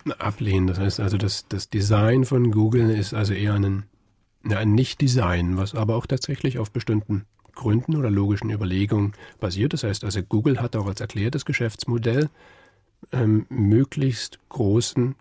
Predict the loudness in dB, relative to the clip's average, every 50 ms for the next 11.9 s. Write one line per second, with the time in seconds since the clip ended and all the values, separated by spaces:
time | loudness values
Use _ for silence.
0 | -14 -6 0 2 2 4 4 2 2 2 2 2 0 -2 -4 -6 -6 -6 -4 -6
1 | -6 -6 -6 -4 -6 -6 -6 -6 -6 -6 -6 -6 -8 _ -20 -20 _ _ -20 -20
2 | _ _ _ _ -6 -4 -2 0 0 0 0 -2 -4 -4 -6 -4 -4 -2 -2 -2
3 | -4 -6 -6 -6 -4 -4 -4 -2 -2 0 0 0 -2 -4 -4 -4 -4 -2 -2 -2
4 | -4 -2 -2 0 2 2 2 2 2 2 2 2 2 0 0 -2 -6 -4 -6 -4
5 | -4 -2 0 0 0 0 2 2 2 2 2 0 -6 -8 -10 -10 -14 -12 -10 -8
6 | -6 -2 0 0 2 2 2 2 0 0 -2 _ _ _ _ _ -4 -2 0 0
7 | 2 2 0 0 0 0 -2 -2 -2 -2 -2 0 -2 -2 0 -2 -4 -4 -2 -4
8 | -6 -6 -6 -4 -2 0 0 0 0 -2 -4 -6 -4 -4 -6 -6 -4 -2 0 2
9 | 2 0 0 -2 -4 -4 -4 -4 -6 -8 -12 -20 -20 -20 _ _ -2 2 4 6
10 | 6 6 4 4 2 0 -2 -2 -4 -4 -6 -6 -8 -4 -2 0 0 0 0 -2
11 | -2 -2 -2 -2 -2 0 0 2 2 2 2 0 -2 -6 -10 -12 -12 -14